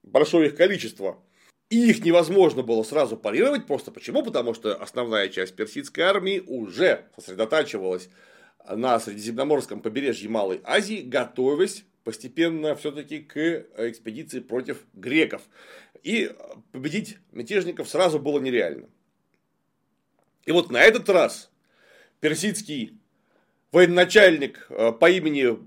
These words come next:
Багабуша или Багабухша, которого, э, греки называют Мегабиз, я уже опять же не знаю, как Багабухша превратился в Мегабиза, этого у греков спросите, у меня не нужно, я не знаю, почему так,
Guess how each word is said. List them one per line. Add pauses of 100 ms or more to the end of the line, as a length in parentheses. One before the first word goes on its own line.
(340)
Багабуша
или
Багабухша,
которого, (180)
э,
греки (880)
называют
Мегабиз,
я
уже
опять
же
не
знаю,
как
Багабухша
превратился
в
Мегабиза,
этого
у
греков
спросите,
у
меня
не
нужно,
я
не
знаю,
почему
так,